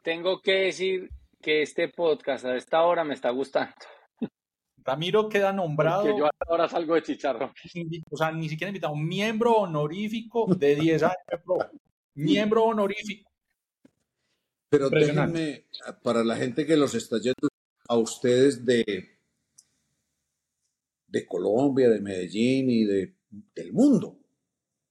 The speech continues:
Speaker 3: decir una cosa. No es aceptable que ninguna persona por ninguna circunstancia, como lo hemos oído aquí entre nuestros jóvenes.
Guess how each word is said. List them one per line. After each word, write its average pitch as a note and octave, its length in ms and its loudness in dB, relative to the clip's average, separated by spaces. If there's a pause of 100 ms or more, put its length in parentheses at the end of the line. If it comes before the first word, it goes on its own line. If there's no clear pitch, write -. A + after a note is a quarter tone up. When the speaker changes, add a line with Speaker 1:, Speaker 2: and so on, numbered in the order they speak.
(480)
Speaker 3:
decir B2 380 2
una A#2+ 220 2
cosa. - 300 -8 (1500)
No A#3 840 4 (100)
es D3 260 -4
aceptable G#2+ 580 -12 (1500)
que G#3 180 2
ninguna G3+ 720 0
persona C3 520 -8 (1120)
por F#3+ 280 2
ninguna F#3+ 480 -6
circunstancia, C#3+ 880 -4 (1500)
como B2+ 360 -6
lo A#2+ 260 2
hemos D3+ 380 2
oído A2 500 -4
aquí G#2 300 -2
entre F#2+ 340 -2
nuestros - 440 -6
jóvenes. - 600 -2